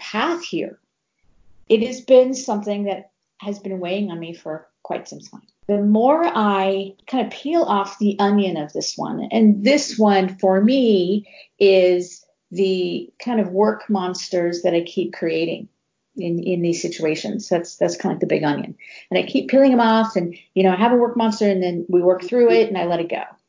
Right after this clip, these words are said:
Same thing, same pattern, let it go. This one is more intense. I feel like these layers are getting more intense. And you had said to me before that, you know, maybe this is good because it's showing that you're able to handle this and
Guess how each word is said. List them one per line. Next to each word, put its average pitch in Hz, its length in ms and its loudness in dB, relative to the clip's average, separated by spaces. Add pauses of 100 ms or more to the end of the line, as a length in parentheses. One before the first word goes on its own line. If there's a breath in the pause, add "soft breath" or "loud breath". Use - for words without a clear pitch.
(280)
Same 214 420 0
thing, 190 220 0
same 247 280 -2
pattern, 185 340 -4
let 151 120 -6
it - 80 -12
go. - 200 -18 (640 soft breath)
This 240 240 2
one 254 440 2
is 190 440 4
more 180 220 0
intense. - 560 -10
I 185 60 0
feel 214 320 0
like 226 220 2
these 202 260 4
layers 190 380 4
are 175 60 0
getting 165 280 -4
more 147 100 -12
intense. - 240 -18
And 220 140 0
you 294 140 0
had 311 120 2
said 208 220 0
to 202 100 -6
me 180 120 -4
before 190 720 2
that, 180 320 0
you 202 120 -2
know, 170 100 -4
maybe 185 300 -2
this 180 180 -6
is 160 140 -10
good 196 420 4
because 170 640 -4
it's - 200 -6
showing 190 640 2
that 160 200 -6
you're 170 160 -6
able 170 280 -4
to 170 100 -16
handle 190 400 -6
this 151 380 -6
and 147 180 -12